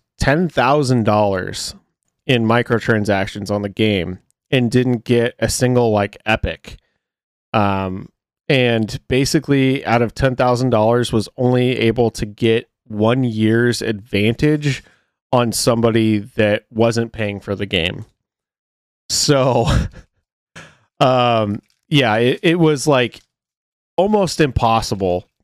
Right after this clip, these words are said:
to, like, pay to, to help yourself out.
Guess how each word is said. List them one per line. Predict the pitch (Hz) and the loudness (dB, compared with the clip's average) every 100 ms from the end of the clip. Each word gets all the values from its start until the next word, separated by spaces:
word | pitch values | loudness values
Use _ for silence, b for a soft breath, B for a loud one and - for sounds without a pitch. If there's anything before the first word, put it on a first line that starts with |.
| _ | _
to, | - 135 | 0 2
like, | 110 110 104 - - _ _ _ | 2 2 0 -6 -20 _ _ _
pay | - 127 139 135 | -2 0 2 0
to, | - 147 117 | 0 0 0
to | 107 - 95 | -2 -4 -2
help | 127 127 | 0 0
yourself | 123 117 - 101 - | 0 0 2 0 0
out. | 98 78 - | 0 0 -4